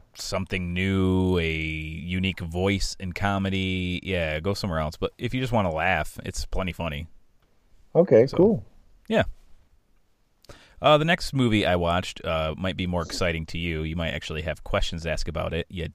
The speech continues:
Speaker 1: dead fish. Uh, it was Triple X,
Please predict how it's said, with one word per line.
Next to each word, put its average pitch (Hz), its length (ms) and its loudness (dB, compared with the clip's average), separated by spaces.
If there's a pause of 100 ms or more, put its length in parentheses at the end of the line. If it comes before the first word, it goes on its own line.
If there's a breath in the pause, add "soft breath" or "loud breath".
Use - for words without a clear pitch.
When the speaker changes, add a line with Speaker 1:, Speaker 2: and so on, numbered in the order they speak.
Speaker 1:
dead 85 240 2
fish. - 400 -2 (480 soft breath)
Uh, 95 240 6 (100)
it 107 60 -2
was 98 420 0 (540)
Triple 123 320 6
X, - 380 -2